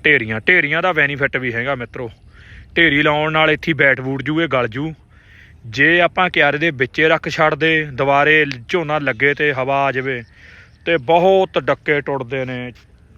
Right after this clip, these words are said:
ਜੀਰੀ ਦੇ, ਬਹੁਤ ਜ਼ਿਆਦਾ ਨੁਕਸਾਨ ਹੁੰਦਾ। ਉਹਦੇ ਨਾਲੋਂ ਚੰਗਾ ਵੀ ਢੇਰੀ ਲਾ ਦਿਓ ਖੂੰਜੇ ਤੇ, ਉੱਥੇ ਹੀ ਬੈਠ ਬੂਠ ਜਾਣਗੇ, ਗਲ ਜਾਣਗੇ ਹੌਲੀ ਹੌਲੀ। ਜਦ ਤੱਕ ਆਪਾਂ ਨੇ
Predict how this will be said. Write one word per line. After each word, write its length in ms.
ਜੀਰੀ 300
ਦੇ, 180
ਬਹੁਤ 420
ਜ਼ਿਆਦਾ 360
ਨੁਕਸਾਨ 440
ਹੁੰਦਾ। 320
ਉਹਦੇ 240
ਨਾਲੋਂ 160
ਚੰਗਾ 320
ਵੀ 180
ਢੇਰੀ 220
ਲਾ 160
ਦਿਓ 140
ਖੂੰਜੇ 300
ਤੇ, 120
ਉੱਥੇ 320
ਹੀ 40
ਬੈਠ 220
ਬੂਠ 220
ਜਾਣਗੇ, 420
ਗਲ 240
ਜਾਣਗੇ 360
ਹੌਲੀ 260
ਹੌਲੀ। 240
ਜਦ 160
ਤੱਕ 220
ਆਪਾਂ 260
ਨੇ 180